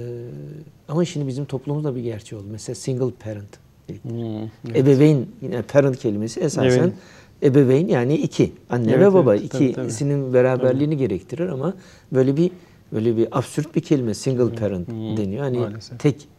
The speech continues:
Speaker 1: e, e, yani dilimize de taşındığını duyuyoruz değil mi?
Speaker 2: Evet,
Speaker 1: Tek ebeveynli
Speaker 2: tabii.
Speaker 1: deniyor. E, yani bu şartlar, e, da yani peki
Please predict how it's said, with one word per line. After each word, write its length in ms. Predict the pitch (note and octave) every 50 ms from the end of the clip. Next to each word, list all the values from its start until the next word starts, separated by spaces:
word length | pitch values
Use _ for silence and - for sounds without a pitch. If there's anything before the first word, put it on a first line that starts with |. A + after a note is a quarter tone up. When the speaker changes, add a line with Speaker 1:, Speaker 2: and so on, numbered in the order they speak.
| _ -
Speaker 1:
e, 60 | - G#2
e, 200 | G2+ G#2 - - - G#3 F#3+ B2 G#2+ G2+
yani 280 | A2+ A2 A2 A#2+ D3 E3 - - - - - - - C3+
dilimize 380 | A2+ A#2+ B2+ B2+ C3+ D#3 D3+
de 60 | F3 F3
taşındığını 600 | - - B2+ - - D3 C#3 D3 D3 D#3+ D#3+ C3
duyuyoruz 220 | A#2+ G#2 F#2 F#2 A2+
değil 120 | D#3 E3+
mi? 60 | E3+ -
Speaker 2:
Evet, 100 | E3 D3+
Speaker 1:
Tek 100 | - C#3
ebeveynli 440 | B2 B2 A#2 G#2 G#2 G2+ G2+ G2+
Speaker 2:
tabii. 100 | F#2+ A2
Speaker 1:
deniyor. 300 | G#2+ G#2+ - G#2+ - - - - - _ _ - _ _ - _ _ _ _ _ _ _ _ - _ _ - -
E, 80 | A#2 G#2+ G#2 G2+ - - A#2 - _ - - _ _ - -
yani 240 | B2 C3+ C3 A2 - - - - _ _ -
bu 600 | - A#2 A2+ A#2 A#2 C#3 F#3+ A#3 A#3+ A3+ C#4+ G3+
şartlar, 680 | - - - D3+ C#3+ C#3 - - - C3 C#3 C#3 C3+ B2
e, 320 | A2+ G#2 - - G#2 A2+ A2+ A#2 G#2+ G#2 G2+ G2+ G#2 G#2+ A2+ - - - F3 - _ _ - _ _ _ _ _ _ _ _ _ _ _ - F3+
da 120 | C3 A#2 - - - - B3 A3+
yani 300 | F3 A2+ A2+ A2 G#2+ A2 B2 -
peki 360 | B2+ B2 - - C3+ A2+